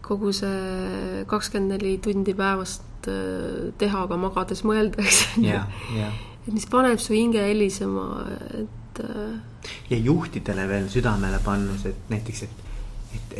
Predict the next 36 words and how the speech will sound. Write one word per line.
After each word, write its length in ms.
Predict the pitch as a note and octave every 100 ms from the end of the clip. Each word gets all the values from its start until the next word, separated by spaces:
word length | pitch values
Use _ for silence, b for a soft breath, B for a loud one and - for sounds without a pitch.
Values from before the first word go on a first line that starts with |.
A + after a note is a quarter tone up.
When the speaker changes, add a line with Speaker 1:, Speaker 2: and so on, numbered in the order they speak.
| A2+
Speaker 2:
et 100 | -
kui 140 | A#2+
sa 100 | A#2 A2
nagu 260 | G#2+ A#2
ei 100 | A2
ole 220 | B2+ C#3+ G2+
juht 300 | F#2 - - G2+
ja 40 |
sulle 200 | A#2+ G#2+
pakutakse 580 | A2 - A2 - - G2+
näiteks 260 | - - A#2+
juhiametit, 640 | A#2+ A2 G2+ D2+ - -
eks 220 | - -
ju, 60 | G#3
sa 120 | F3
oled 120 | - A3+
Speaker 1:
Mhm. 60 |
Speaker 2:
täna 160 | B2+ B2
spetsialist, 760 | - F2+ - - - - - - B B B B B -
siis 180 | G#2+ G#2+
ma 120 | D3+
arvan, 220 | E3 A2
et 120 | -
see 140 | - G2+
on 60 |
nagu 140 | G#2 - -
tohutu 720 | E3 D3 G#2 - - - G2+
vastutus 760 | A2 C#3 - - - - - -
tegelikult 560 | G2+ G2 F2 - F#2 -
mõelda 460 | A#2 - G#2+ - G2+
läbi, 220 | G#2+ A2 -
kas 120 | -
see 80 | -
sobib 380 | - - - -
mulle. 300 | - - A#3
Speaker 1:
Mhm. 360 | G3+ A3+ B3+